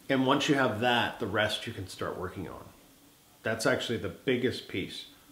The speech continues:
because without that, it doesn't matter how good all the rest is. That will be the limiting factor. Um, and, you know, Bowen, for instance, has fifteen hundred houses.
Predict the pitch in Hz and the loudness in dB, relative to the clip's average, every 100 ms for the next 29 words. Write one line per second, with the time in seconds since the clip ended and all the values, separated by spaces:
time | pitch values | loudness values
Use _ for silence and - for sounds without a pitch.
0 | - - 107 101 87 98 113 - 101 95 | -20 -10 -6 -6 -4 0 2 2 0 0
1 | 92 104 98 90 90 107 95 101 82 78 | 0 -4 -4 -4 -4 -4 -4 -4 -4 -6
2 | 65 58 - - - 85 - 90 87 82 | -8 -8 -8 -10 -6 -6 -6 -6 -6 -6
3 | 82 82 76 - 78 71 - - - - | -6 -6 -10 -10 -12 -12 -16 -20 -20 -20
4 | - - - - 87 85 92 - 143 151 | -20 -20 -12 -6 -4 -4 -8 -2 0 0
5 | 202 147 107 107 - 135 117 107 - - | 2 2 2 -4 -8 -8 -8 -10 -18 -18
6 | 156 120 110 110 107 104 104 98 113 - | -12 -4 0 0 0 -2 -2 -2 -6 -4
7 | 101 95 - - - - 113 113 98 101 | -4 -4 -8 -10 -12 -6 -6 -4 -4 -2
8 | 95 95 107 117 117 - | -2 0 -2 -4 -6 -8